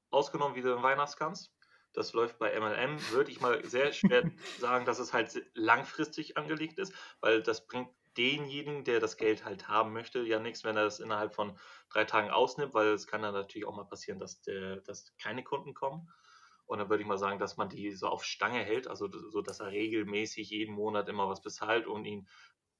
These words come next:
Speaker 1: quasi vorgegaukelt wird, dass er was Erfolgreiches macht. Und das ist, äh, denke ich mal, auch schon eine hohe Kunst, dass, äh, die Leute so, so verarschen.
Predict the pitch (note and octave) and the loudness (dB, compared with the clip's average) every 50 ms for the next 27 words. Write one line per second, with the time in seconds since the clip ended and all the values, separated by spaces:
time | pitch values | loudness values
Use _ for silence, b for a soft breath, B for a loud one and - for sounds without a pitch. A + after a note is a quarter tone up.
0 | _ _ - - G#2 G2 F#2 G2 F#2 - - - A#2+ D#3+ G3+ G3 - - - - | _ _ -4 0 0 0 0 0 -4 -4 2 6 8 8 8 8 4 -2 -6 0
1 | G2 G2 G2 F#2+ F2+ - - - F#2+ A2 A2 - _ - G2+ - - A2 G2+ G2 | 2 2 2 2 0 -6 -8 -4 -4 -4 -4 -4 _ -2 -2 -2 0 0 -2 -2
2 | G2 F#2+ - - A2 - - A2+ A2 G#2 - - G#2+ G2 F#2 - G2+ - - G#2 | -2 -4 -4 -6 -6 -4 2 4 4 4 2 0 -6 -6 -6 -6 -8 -10 -8 -6
3 | A2+ C3+ - - b b b b b - G#2 A2 G#2 A2 G#2 - - - E2 - | -8 -8 -8 -10 b b b b b -6 -4 -2 -2 -2 -4 -6 -8 -12 -12 -10
4 | _ - A#2 C3 C#3+ C3 B2+ A#2 A2 B2 B2+ - B2+ A2+ A2 G#2+ C3 B2+ A2 - | _ -8 -6 -6 -6 -6 -4 0 2 2 2 0 -2 -4 -2 0 0 0 0 0
5 | - - D#3 E3+ D#3 - - - - _ _ _ _ _ - G#2 G2 - - - | -2 -2 -2 -2 -4 -6 -10 -16 -20 _ _ _ _ _ -4 -4 -4 -4 -6 -6
6 | A2+ A2 - - - G#2+ G#2 G#2 G#2 G2+ G2+ F#2+ G#2+ G#2 G#2 - - G#2 - - | -6 -6 -6 -8 -4 0 2 2 2 2 -2 -4 -6 -6 -6 -8 -10 -14 -14 -12
7 | G2 G2 F#2+ F#2+ F#2+ F#2+ A#2 D3+ E3+ b | -10 -10 -8 -8 -8 -8 -10 -12 -14 b